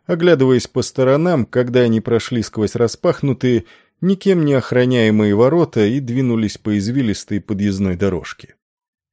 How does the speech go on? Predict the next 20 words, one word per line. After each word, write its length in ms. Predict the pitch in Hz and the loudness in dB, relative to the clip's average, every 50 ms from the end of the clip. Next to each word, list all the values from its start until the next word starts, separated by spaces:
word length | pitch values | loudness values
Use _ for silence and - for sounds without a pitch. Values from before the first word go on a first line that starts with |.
| _ _ - | _ _ -12
О 160 | - - 131 | -8 -8 -6
да, 480 | 117 98 101 98 90 80 73 - - _ _ _ _ _ _ _ _ _ _ | -4 -2 -2 -2 -2 -4 -6 -12 -18 _ _ _ _ _ _ _ _ _ _
стили 480 | - - - - - 202 180 151 131 | -18 -16 -12 -8 -6 -4 -2 0 0
могут 440 | 120 127 143 147 127 113 104 - 104 | 0 0 0 0 -2 -4 -4 -2 -2
отличаться, 840 | 92 - - 101 87 - - - 117 113 95 - - - - - - _ _ - - _ _ _ _ _ _ _ | -4 -2 -2 -6 -6 -6 -6 -4 -4 -4 -4 -4 -8 -12 -14 -16 -18 _ _ -20 -20 _ _ _ _ _ _ _
но 300 | - 104 117 143 160 156 | -6 -4 -2 -2 0 -2
дух 380 | 120 101 107 139 131 - - - | -2 0 0 0 0 0 -2 -4
упадка 680 | 110 92 - _ - 123 104 - - - 101 92 92 | -6 -6 -4 _ 0 0 0 0 -2 -4 -4 -2 -2
аристократии 1080 | 90 90 82 - - 101 95 - - 110 117 101 87 - - - 80 - - 80 80 _ _ | -2 -4 -6 -6 -6 -6 -6 -4 -2 -2 -2 -2 -2 -4 -8 -12 -12 -12 -14 -16 -20 _ _
универсален. 840 | - - 165 123 110 107 104 - - - - - - - - - - _ _ _ _ _ _ _ _ _ _ _ _ _ _ | -10 -8 -4 -4 -2 -2 -2 -4 -6 -10 -14 -14 -16 -16 -18 -20 -20 _ _ _ _ _ _ _ _ _ _ _ _ _ _
Слабые 520 | - - 113 117 131 131 113 120 127 117 | -16 -8 -4 -2 0 0 2 2 0 0
признаки 560 | - - 135 127 120 104 110 110 101 - 120 | 0 -2 -4 -2 0 0 0 0 0 0 0
небрежения 800 | 117 110 107 101 110 117 107 101 120 139 120 98 95 92 92 92 | 0 2 2 2 2 0 0 0 0 0 0 2 0 0 0 -2
были 260 | 87 92 107 101 92 85 | -2 -2 -2 -4 -4 -4
повсюду. 720 | - 90 87 - - - - - 78 67 - - - - _ _ _ _ _ _ _ _ _ _ | -4 -6 -6 -6 -8 -10 -12 -12 -14 -14 -16 -18 -20 -20 _ _ _ _ _ _ _ _ _ _
Требующие 640 | - 143 170 160 131 131 123 110 - - - 117 113 | -2 0 0 0 0 -2 -2 -4 -4 -4 -4 -4 -2
ремонта 480 | 113 117 117 127 139 127 101 - 104 95 | -2 0 0 0 0 0 -2 -2 -2 -2
ворота 440 | 92 98 110 139 143 113 - - 87 | 0 0 0 0 -2 -4 -4 -6 -8
и 80 | 80 | -8
стены, 540 | 78 - - - 135 143 143 117 98 87 | -8 -10 -10 -6 -4 -2 0 0 -2 -2